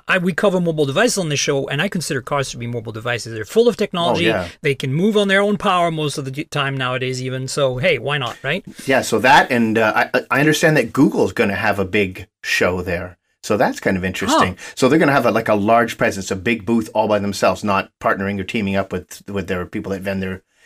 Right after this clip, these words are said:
Speaker 2: you know, their, their products through their O S and so on. So they're actually gonna have stuff to show. And it might be that they have new things to show that we haven't really heard about. Uh, you know,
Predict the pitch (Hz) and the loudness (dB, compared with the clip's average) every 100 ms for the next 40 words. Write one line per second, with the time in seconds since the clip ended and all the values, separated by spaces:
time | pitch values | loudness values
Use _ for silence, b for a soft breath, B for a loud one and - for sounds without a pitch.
0 | B B B 101 95 92 87 95 98 98 | B B B -4 -4 -4 -6 -6 -4 -4
1 | 87 - 92 87 85 90 90 98 90 117 | -4 -6 -6 -4 -4 -4 -6 -10 -6 -4
2 | 113 127 160 - 95 110 113 123 - 107 | -4 -4 -6 -4 0 0 0 -2 -4 -2
3 | 110 92 107 - - 92 - 95 120 95 | -2 -2 -4 -6 -6 -4 -4 -2 0 -2
4 | - B B - 107 101 _ _ 131 117 | -4 B B -4 -4 -6 _ _ 0 2
5 | 127 127 120 117 120 120 101 220 - 95 | 2 2 2 2 2 0 2 2 2 -4
6 | 95 - 95 101 95 95 107 101 101 101 | -6 -8 -2 0 0 0 -2 -4 -4 -6
7 | 95 113 98 90 98 98 104 98 98 | -2 -2 -2 -2 -4 -4 -4 -6 -8